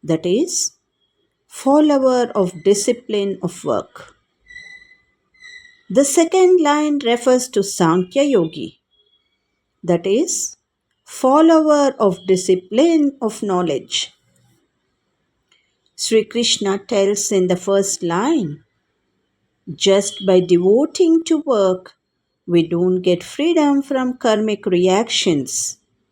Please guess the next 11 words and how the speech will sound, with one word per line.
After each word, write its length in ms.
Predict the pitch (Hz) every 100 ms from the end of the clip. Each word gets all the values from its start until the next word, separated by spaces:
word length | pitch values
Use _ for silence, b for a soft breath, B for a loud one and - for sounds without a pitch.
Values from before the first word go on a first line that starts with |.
| _ _ _ _
as 360 | 165 151 151 -
mind 500 | 160 170 180 185 180 175
hankers 720 | 185 196 202 196 190 196 180 -
for 160 | 202
fruitive 560 | 185 - 214 214 185 185 -
thoughts." 680 | 196 143 - - - - - _ _ _ _ _ _ _ _ _ _ _ -
So 200 | - 339
a 180 | 339 240
true 520 | - - 330 392 392
karma 400 | - 269 277 294
yogi 600 | 302 302 - - 196 -